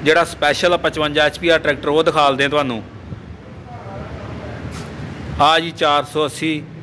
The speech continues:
ਨਿਊ ਹਾਲੈਂਡ ਚਾਰ ਸੌ ਅੱਸੀ ਸਪੈਸ਼ਲ ਪਚਵੰਜਾ ਐਚ ਪੀ ਦਾ ਟਰੈਕਟਰ ਜੇ। ਟਾਇਰ ਇਹਨੂੰ ਜਰਨਲ ਦਾ ਇਸਤੇਮਾਲ ਕੀਤਾ ਗਿਆ ਜੇ।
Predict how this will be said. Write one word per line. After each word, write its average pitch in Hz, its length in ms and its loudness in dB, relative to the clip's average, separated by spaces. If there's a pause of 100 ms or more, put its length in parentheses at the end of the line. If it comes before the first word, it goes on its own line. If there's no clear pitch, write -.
(120)
ਨਿਊ 160 220 4
ਹਾਲੈਂਡ 143 420 6
ਚਾਰ 139 300 2
ਸੌ 151 100 -2
ਅੱਸੀ 139 160 -6
ਸਪੈਸ਼ਲ 139 400 -4
ਪਚਵੰਜਾ 139 480 2
ਐਚ 135 140 -2
ਪੀ 160 100 -4
ਦਾ 151 100 6
ਟਰੈਕਟਰ 123 340 0
ਜੇ। 131 200 2 (1700)
ਟਾਇਰ 156 240 4
ਇਹਨੂੰ 175 260 0
ਜਰਨਲ 156 320 0
ਦਾ 160 100 2
ਇਸਤੇਮਾਲ 147 440 0
ਕੀਤਾ 135 280 0
ਗਿਆ 127 240 4
ਜੇ। 120 220 2